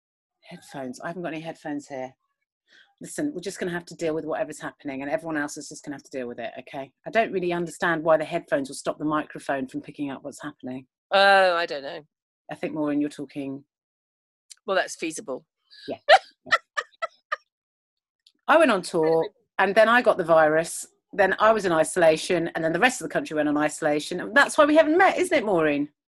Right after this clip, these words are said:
Speaker 2: Yeah, it's been quite a while, so there's been a bit of a gap. We were so good 'cause we kept up to date, and then
Speaker 1: Well, we kept
Speaker 2: although
Speaker 1: up to
Speaker 2: I
Speaker 1: date for
Speaker 2: got ill
Speaker 1: two episodes, Maureen, so let's not pat ourselves on the
Speaker 2: I
Speaker 1: back
Speaker 2: got
Speaker 1: too
Speaker 2: ill
Speaker 1: quickly.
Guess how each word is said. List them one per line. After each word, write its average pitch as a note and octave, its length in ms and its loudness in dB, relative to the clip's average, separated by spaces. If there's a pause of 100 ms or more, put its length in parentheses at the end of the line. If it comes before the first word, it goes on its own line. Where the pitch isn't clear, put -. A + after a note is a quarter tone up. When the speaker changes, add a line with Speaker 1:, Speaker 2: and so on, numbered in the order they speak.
(200)
Speaker 2:
Yeah, G3+ 560 0
it's F3 140 -10
been A#3 160 -16
quite B3 200 -8
a G3 40 -10
while, F3+ 260 -4
so G3+ 100 -20
there's G3+ 100 -18
been C#4 120 -12
a - 20 -12
bit B3 100 -6
of A3 60 -16
a G#3+ 60 -14
gap. F3+ 340 -4 (840)
We A#3+ 80 -6
were B3 80 -6
so E4+ 240 2
good C4+ 260 -8
'cause A3 100 -18
we A3 120 -14
kept C#4+ 320 -12
up C4+ 140 -10
to A#3 100 -18
date, F#3+ 480 -6
and F#3+ 120 -16
then G3 140 -2
Speaker 1:
Well, E4 120 6
we C4 80 4
kept D4+ 200 4
Speaker 2:
although C#4+ 140 8
Speaker 1:
up C#4 60 2
to D#4 40 8
Speaker 2:
I C4+ 40 8
Speaker 1:
date B3+ 80 2
for - 80 -2
Speaker 2:
got - 100 -2
ill B3+ 100 8
Speaker 1:
two D#4 100 6
episodes, A#3+ 560 2
Maureen, E3 340 -2
so A3+ 120 -4
let's A#3+ 300 4
not A#3+ 180 2
pat A3 180 2
ourselves G#3 300 4
on G3 80 -2
the G3 80 -8
Speaker 2:
I C#4+ 100 4
Speaker 1:
back - 80 2
Speaker 2:
got C#4 120 4
Speaker 1:
too G#3 60 6
Speaker 2:
ill B3 140 8
Speaker 1:
quickly. F#3 140 -2